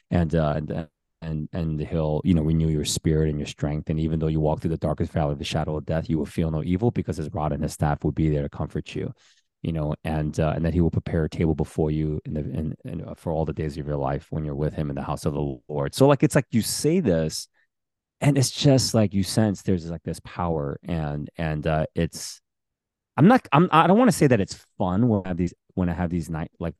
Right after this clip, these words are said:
I, when I have these dreams and these visitations, but I know exactly what to do at that point. I just, I, I, I quote Psalms twenty-three, and it's just, you know, it's instant, you know, he'll,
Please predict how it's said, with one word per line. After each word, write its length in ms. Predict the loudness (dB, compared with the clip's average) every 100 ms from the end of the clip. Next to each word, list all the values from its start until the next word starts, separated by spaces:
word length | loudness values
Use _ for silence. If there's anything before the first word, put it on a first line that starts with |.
| -14
I, 240 | -2 -2 -2
when 240 | 0 0
I 60 | 0
have 160 | -2
these 120 | -2 -4
dreams 300 | -2 -2 -2
and 100 | -2
these 120 | -4
visitations, 840 | -4 -6 -4 -2 0 2 2 0 -6 _ _ _ _ 0
but 100 | 4
I 120 | 4
know 160 | 4
exactly 340 | 2 -2 -6 -6
what 160 | -6
to 80 | -6
do 140 | -4 -2
at 60 |
that 160 | -2 -6
point. 260 | -6 -10 -6
I 80 | -4
just, 240 | -4 -6
I, 120 | -6 -4
I, 140 | -2 -2
I 120 | -4
quote 360 | -4 -4 -4 -4
Psalms 340 | -6 -6 -6
twenty-three, 540 | -8 -8 -4 -4 -4 -6
and 240 | -4 -4 -2
it's 240 | -6 -6
just, 320 | -4 -4 -8 _ _ _ _ -4
you 80 |
know, 100 | -2
it's 120 | -4 -4
instant, 460 | -4 -4 -6 -6 -4
you 80 | -4
know, 120 | -2
he'll, 240 | 0 -2